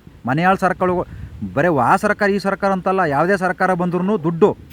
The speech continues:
ಅವರಿಗೆ ದುಡ್ಡು ಚೆನ್ನಾಗಿರಬೇಕು, ಸಂಸಾರನ ಹಾಳು ಮಾಡಬೇಕು. ಸಂಸಾರ ಹಾಳು ಮಾಡಿ ಚೆನ್ನಾಗಿ ಅವ್ರ ಸರ್ಕಾರ ಉದ್ಧಾರ ಆಗಬೇಕೋಸ್ಕರ ಇಂಥವ್ರ ತಯಾರು ಮಾಡಿ ಕೋಟ್ಯಾಂತರ ರೂಪಾಯಿ ಲಂಚ ಇಸ್ಕೊಂಡು ಲೈಸೆನ್ಸ್ ಕೊಡ್ತಾರೆ. ಅವ್ರು ನಾಳೆ ಅವರು ಕೂಡ ಬಿ ಪಿ, ಶುಗರ್ ಬರಬಾರ್ದು ಬಂದು ಹೊಂಟೋಯ್ತವೆ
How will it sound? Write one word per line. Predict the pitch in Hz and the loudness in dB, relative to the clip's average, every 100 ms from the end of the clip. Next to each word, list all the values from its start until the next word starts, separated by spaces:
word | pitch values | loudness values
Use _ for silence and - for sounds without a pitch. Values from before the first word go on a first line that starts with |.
| - - - 113 | -20 -20 -8 -2
ಅವರಿಗೆ | 151 175 151 | 0 0 0
ದುಡ್ಡು | 185 220 | 0 0
ಚೆನ್ನಾಗಿರಬೇಕು, | 185 185 180 180 175 135 - _ _ _ _ _ - | 0 0 0 -2 -4 -6 -10 _ _ _ _ _ -2
ಸಂಸಾರನ | 185 208 208 | 2 4 4
ಹಾಳು | 196 165 202 | 4 4 4
ಮಾಡಬೇಕು. | 196 180 - 131 101 | 2 0 -4 -8 -6
ಸಂಸಾರ | 165 185 196 | -6 -2 2
ಹಾಳು | 185 202 | 2 2
ಮಾಡಿ | 190 208 | 2 0
ಚೆನ್ನಾಗಿ | 190 175 202 | 0 -2 2
ಅವ್ರ | 175 214 202 | 2 2 0
ಸರ್ಕಾರ | 175 208 214 | -2 2 2
ಉದ್ಧಾರ | 190 160 202 | 2 4 4
ಆಗಬೇಕೋಸ್ಕರ | 185 180 185 180 - 185 247 _ _ - - | 2 -2 -6 -8 -6 -6 -6 _ _ -14 -8
ಇಂಥವ್ರ | 151 160 151 | -2 0 0
ತಯಾರು | 143 165 190 | 2 2 2
ಮಾಡಿ | 185 190 226 - - _ _ | 2 0 -2 -8 -20 _ _
ಕೋಟ್ಯಾಂತರ | - 180 202 190 | -2 0 2 0
ರೂಪಾಯಿ | 175 180 170 147 123 104 - - - | -2 -2 -2 -2 -4 -6 -12 -18 -2
ಲಂಚ | 139 165 | 0 2
ಇಸ್ಕೊಂಡು | 196 - 190 185 208 - - - - | 0 2 0 0 -2 -6 -20 -20 0
ಲೈಸೆನ್ಸ್ | 143 175 202 - | 2 2 0 -2
ಕೊಡ್ತಾರೆ. | 175 165 180 202 _ _ _ - | -4 -2 -2 -2 _ _ _ -2
ಅವ್ರು | 151 185 | 0 4
ನಾಳೆ | 170 185 170 | 4 4 4
ಅವರು | 175 190 | 2 0
ಕೂಡ | 190 | -2
ಬಿ | 190 165 175 | -2 -4 -6
ಪಿ, | 180 190 | -6 -8
ಶುಗರ್ | 165 185 170 | -4 -4 -2
ಬರಬಾರ್ದು | 147 170 190 202 165 | 0 4 4 4 0
ಬಂದು | 185 | -2
ಹೊಂಟೋಯ್ತವೆ | 160 147 170 165 139 | -2 -2 -2 -4 -6